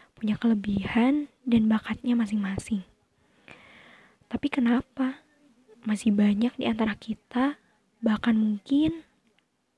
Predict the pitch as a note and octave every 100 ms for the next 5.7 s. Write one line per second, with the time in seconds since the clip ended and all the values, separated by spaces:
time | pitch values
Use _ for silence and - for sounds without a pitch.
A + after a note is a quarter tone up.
0 | _ - G#3+ F#3+ G#3 C#4 D#4+ _ _ _
1 | _ - - - - - - _ - A3
2 | A3 G#3 A3 G#3 G3+ A3+ B3+ - B3 A3+
3 | G#3 G#3+ G#3 A3+ C4+ - - - A3+ G#3
4 | G#3 G#3+ C4 - C4 A3 G3+ A3 B3 A#3
5 | C4 A3+ G#3 G#3 G#3+ G#3